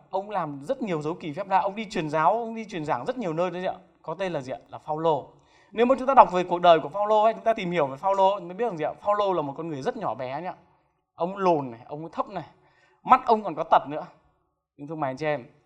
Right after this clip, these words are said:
nhưng Phaolô đấy là một con người khổng lồ về thuộc linh. Ông có thể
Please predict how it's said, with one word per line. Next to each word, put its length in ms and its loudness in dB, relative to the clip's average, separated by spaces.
nhưng 120 -10
Phaolô 380 2
đấy 180 -4
là 60 -12
một 140 -12
con 180 -8
người 140 -8
khổng 320 0
lồ 220 8
về 120 -12
thuộc 180 -20
linh. 180 -6
Ông 180 6
có 120 6
thể 240 10